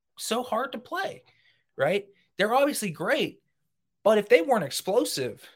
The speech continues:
they'd be a lot more easier to manage because they could score in a hurry on you. And that's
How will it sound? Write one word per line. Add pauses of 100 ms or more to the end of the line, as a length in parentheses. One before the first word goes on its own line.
(160)
they'd
be
a
lot
more
easier
to
manage (300)
because
they
could
score
in
a
hurry
on
you.
And
that's